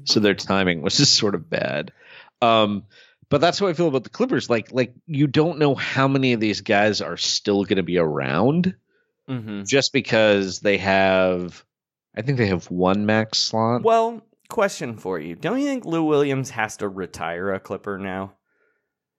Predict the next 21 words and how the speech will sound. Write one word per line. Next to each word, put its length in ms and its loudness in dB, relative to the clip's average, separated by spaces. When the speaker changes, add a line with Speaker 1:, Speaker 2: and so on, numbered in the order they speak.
Speaker 2:
Like 280 0
Speaker 1:
Kind 400 0
of. 420 2
Also, 340 2
he's 200 2
signed 500 2
for, 160 0
like, 280 0
two 180 -4
more 180 -2
years, 280 -2
Speaker 2:
Yeah. 220 2
Speaker 1:
right? 200 4
<laughs> 80 -10
Uh, 580 4
Speaker 2:
He 80 -10
Speaker 1:
they 200 0
Speaker 2:
just 340 4
feels 320 0
like, 300 0
uh, 400 2